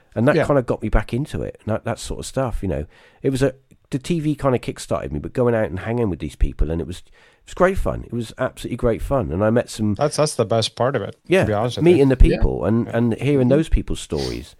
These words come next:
Speaker 1: And when you, it's, it's interesting when you hear people's talk to you and say, "Oh, I had an experience and I saw this," or, "I experienced something like an abduction," and then you're thinking to yourself,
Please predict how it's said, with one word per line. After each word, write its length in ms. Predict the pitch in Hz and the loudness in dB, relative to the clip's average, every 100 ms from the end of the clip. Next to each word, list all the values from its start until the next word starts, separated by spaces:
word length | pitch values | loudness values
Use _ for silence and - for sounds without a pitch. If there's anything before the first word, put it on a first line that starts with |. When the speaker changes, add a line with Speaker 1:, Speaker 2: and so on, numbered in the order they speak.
| _ _ - | _ _ 0
Speaker 1:
And 200 | 123 - | 2 4
when 180 | 151 185 | 2 2
you, 180 | 180 - | 0 -2
it's, 300 | 139 - - - _ - _ _ _ _ _ | -4 -4 -16 -20 _ -20 _ _ _ _ _
it's 180 | 156 - | -4 2
interesting 440 | 190 190 180 165 | 2 2 -2 2
when 160 | 143 131 | 4 4
you 140 | 123 | 2
hear 240 | 117 135 131 | 2 0 2
people's 640 | 131 117 98 95 - - - _ _ _ - | 2 2 0 0 -6 -16 -20 _ _ _ -2
talk 240 | 135 123 | -2 -2
to 140 | - 85 | -4 -4
you 120 | 71 | -2
and 140 | 76 | -4
say, 260 | - 85 82 | -6 -4 -2
"Oh, 180 | 82 78 | -2 -2
I 100 | 85 | -4
had 160 | 85 | -6
an 100 | 69 | -8
experience 760 | 69 - 69 73 76 76 - 58 | -10 -10 -8 -6 -6 -8 -12 -10
and 320 | 69 69 - _ _ _ - | -8 -8 -10 _ _ _ -8
I 80 | - | -6
saw 300 | - 82 73 | -4 -4 -2
this," 360 | 76 76 - | -4 -4 -6
or, 200 | 71 71 | -4 -4
"I 180 | 73 71 | -4 -6
experienced 580 | - - - 87 80 73 | -10 -18 -6 -4 -4 -6
something 300 | - 78 76 - | -6 -4 -6 -8
like 260 | 80 78 - | -8 -6 -6
an 60 | |
abduction," 640 | 78 - 90 - - 82 | -8 -4 -6 -6 -6 -4
and 120 | 80 80 | -2 -2
then 140 | 85 | -2
you're 120 | 110 | -2
thinking 300 | - 113 107 | -2 -4 -2
to 80 | 101 | -4
yourself, 420 | 98 - 104 98 | -4 -2 -4 -4